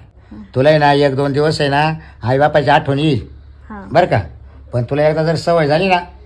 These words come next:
Speaker 2: काची?
Speaker 1: हा? इकडं राहायची, करमायची.
Speaker 2: हा, हा.
Speaker 1: आणि मी आहे ना, तुला काय करायचं? तुला परत आईबापाचं नाव सुद्धा ध्यानात सुद्धा येणार नाही,
Speaker 2: हा.
Speaker 1: माहिती आहे का? हा? याला तुला सवय झाल्यावर,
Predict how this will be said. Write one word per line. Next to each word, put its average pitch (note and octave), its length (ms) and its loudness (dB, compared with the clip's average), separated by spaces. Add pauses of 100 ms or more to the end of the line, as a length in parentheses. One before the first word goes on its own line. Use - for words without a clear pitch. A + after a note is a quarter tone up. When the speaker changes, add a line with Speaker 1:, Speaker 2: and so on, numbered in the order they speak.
(320)
Speaker 2:
काची? A#3+ 320 -18 (180)
Speaker 1:
हा? D#3+ 140 -4 (920)
इकडं D#3 180 -2 (140)
राहायची, D#3 380 2
करमायची. C#3 460 -2 (460)
Speaker 2:
हा, - 100 -14
हा. - 240 -14
Speaker 1:
आणि B2 140 -4
मी D3 140 -2
आहे F#3+ 140 4
ना, G#3+ 100 0
तुला F3+ 120 0
काय G3+ 140 4
करायचं? F3 380 -2 (540)
तुला D3+ 120 -2
परत F3 220 2
आईबापाचं F3+ 440 2
नाव D#3+ 180 4
सुद्धा D3 480 0 (260)
ध्यानात C#3+ 360 0
सुद्धा C3 200 -2
येणार B2+ 180 0
नाही, A#2 160 -4 (520)
Speaker 2:
हा. G3 240 -14 (180)
Speaker 1:
माहिती E3+ 240 0
आहे A2 100 -8
का? - 80 -16 (600)
हा? A3 80 -2 (600)
याला D3+ 200 -2
तुला D#3+ 120 -2
सवय F3 280 2
झाल्यावर, D3 280 0